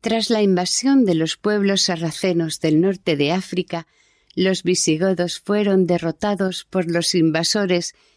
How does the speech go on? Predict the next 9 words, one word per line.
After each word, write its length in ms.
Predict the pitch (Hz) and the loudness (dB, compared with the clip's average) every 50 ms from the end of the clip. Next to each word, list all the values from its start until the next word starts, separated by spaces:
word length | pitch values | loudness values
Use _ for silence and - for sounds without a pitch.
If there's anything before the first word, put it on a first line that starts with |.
| _ _ _ _ | _ _ _ _
y 160 | - - 233 | -6 -4 -2
se 200 | - - 226 202 | 0 0 0 2
vieron 340 | 208 262 285 294 277 254 214 | 2 2 2 2 2 2 2
obligados 760 | 190 160 156 165 160 156 - 214 220 - 208 208 202 - - | 2 2 2 2 2 2 0 0 -2 0 0 -2 0 0 0
a 100 | 196 185 | 0 2
emigrar 560 | 180 170 165 160 156 156 170 196 196 196 185 | 2 4 4 4 2 2 2 0 0 0 0
hacia 280 | 190 175 - - 175 160 | -2 -4 -2 -2 0 2
el 140 | 156 156 | 2 4
norte 480 | 165 185 190 185 170 _ - 180 175 170 | 4 2 2 -2 -4 _ -2 -2 -2 -2